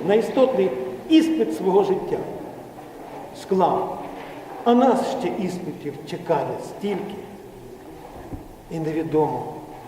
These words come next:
чи я складу його, чи ні. Тому я заздрю. Білою заздрістю людині, яка пройшла достойно свій шлях.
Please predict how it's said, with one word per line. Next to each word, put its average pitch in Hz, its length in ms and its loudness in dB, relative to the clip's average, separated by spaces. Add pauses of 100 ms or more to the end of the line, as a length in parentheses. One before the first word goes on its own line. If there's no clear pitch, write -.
(1200)
чи 165 120 -6
я 160 160 4
складу 160 440 2
його, 147 180 0 (140)
чи - 80 -10
ні. - 60 -10 (1800)
Тому 180 180 0
я 165 120 2
заздрю. - 160 -2 (1800)
Білою 208 420 6
заздрістю 175 840 4 (880)
людині, 214 540 4
яка 165 400 4 (960)
пройшла 202 460 4
достойно 208 800 6
свій 151 220 0
шлях. 120 300 -8